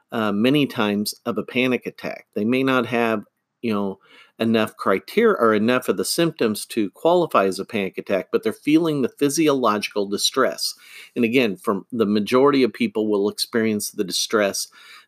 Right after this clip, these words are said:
that can relate back to adrenaline. Other people will have more of a freeze effect, which ties in with the parasympathetic nervous system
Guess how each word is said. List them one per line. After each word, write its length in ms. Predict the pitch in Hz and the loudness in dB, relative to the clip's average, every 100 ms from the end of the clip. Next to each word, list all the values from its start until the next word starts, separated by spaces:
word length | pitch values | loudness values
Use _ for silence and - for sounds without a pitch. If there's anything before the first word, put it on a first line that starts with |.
| _ | _
that 380 | 113 101 92 _ _ - | 0 2 -2 _ _ -4
can 500 | 120 107 101 98 95 | 0 0 0 -4 -4
relate 440 | 113 107 110 104 | 0 2 2 0
back 280 | 110 104 - | -2 -2 -6
to 140 | - 107 | 0 0
adrenaline. 680 | 87 101 117 117 101 80 _ _ - - | 2 2 2 2 -2 -6 _ _ -20 -2
Other 240 | 247 262 233 | 2 2 0
people 400 | - 147 139 131 | -2 -2 2 4
will 160 | 120 | 4
have 220 | 120 127 120 | 4 0 2
more 280 | 123 120 | 4 4
of 120 | 117 101 | 4 4
a 160 | 95 | 0
freeze 540 | - - 117 131 143 151 | -2 2 4 4 2 0
effect, 560 | 147 151 151 160 - _ - | 2 2 2 0 -20 _ -6
which 240 | 117 - | -4 -2
ties 360 | 123 117 113 127 | 0 2 2 0
in 120 | 113 | 0
with 160 | 104 | -2
the 60 | - | -4
parasympathetic 880 | - 113 127 - 135 135 135 127 117 | -4 -2 0 0 -2 -2 0 0 0
nervous 380 | 123 123 131 - | -2 -2 -2 -2
system 440 | 123 - - 110 | -2 -2 -4 -6